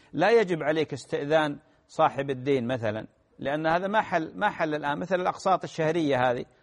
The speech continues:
تذهب عمرة، ودين، آه، حل أجله.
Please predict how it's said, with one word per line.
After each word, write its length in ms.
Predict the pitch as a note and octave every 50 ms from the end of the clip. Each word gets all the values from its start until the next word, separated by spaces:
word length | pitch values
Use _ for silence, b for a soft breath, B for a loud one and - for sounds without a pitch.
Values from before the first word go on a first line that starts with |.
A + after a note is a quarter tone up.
| b b b
تذهب 320 | - G#3+ G3+ G3+ F#3 D#3+ D#3
عمرة، 360 | C#3+ D#3 D3+ C#3 C3+ C#3 - - _ b b b b b b
ودين، 640 | - D#3 E3+ E3+ E3+ G3+ G#3+ A3+ A#3 A#3 A#3+ B3 - - - _ _ _ _ _ _ _ _ _ -
آه، 460 | - D3+ D3+ D3 D3 C#3 C3+ C3 B2
حل 500 | - - - - - G3+ A3+ A3+ A3 G#3
أجله. 440 | G#3+ F#3 F#3 E3+ D3+ D#3+ C3 G#2 F#2